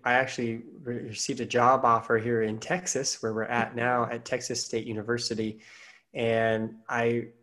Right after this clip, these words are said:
they're a teaching focused college. So I felt really good about disseminating this knowledge to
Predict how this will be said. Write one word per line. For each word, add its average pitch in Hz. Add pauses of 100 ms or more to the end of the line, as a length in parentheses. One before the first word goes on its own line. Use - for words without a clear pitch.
(160)
they're 240
a -
teaching -
focused 120
college. 135
So 107 (320)
I -
felt 139
really 131
good 123
about 110 (540)
disseminating 143
this 113
knowledge 113
to -